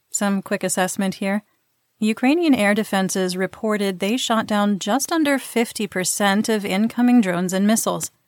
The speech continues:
Given the scope of the attack, the amount of airspace that had to be protected, and the available resources, Ukrainian air defenses were admirable.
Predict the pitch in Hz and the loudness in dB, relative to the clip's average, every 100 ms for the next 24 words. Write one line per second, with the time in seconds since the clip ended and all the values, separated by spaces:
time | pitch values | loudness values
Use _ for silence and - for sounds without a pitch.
0 | _ _ _ _ _ _ - 196 214 294 | _ _ _ _ _ _ -10 -2 2 4
1 | 277 - 190 214 196 202 185 - 190 220 | 4 2 -2 -2 -2 0 -2 0 0 0
2 | - _ - 214 208 196 202 294 269 220 | -6 _ -2 0 2 2 2 2 0 2
3 | 202 226 - 196 - 190 196 196 175 175 | 2 2 0 -2 0 0 2 0 -2 -4
4 | 165 160 214 220 190 196 220 196 190 214 | -6 -2 -2 0 0 0 -2 -4 -2 0
5 | 190 180 196 214 190 170 190 220 190 185 | -2 -2 0 2 2 0 -2 -2 0 -2
6 | 208 220 - - _ _ _ _ 202 233 | 0 -2 -4 -10 _ _ _ _ -4 -2
7 | 214 294 403 370 220 247 311 190 180 - | -2 -2 -2 -2 -2 -2 -2 -2 -4 -4
8 | 214 202 202 - 180 277 254 180 156 | -6 -4 -6 -6 -2 2 2 2 -2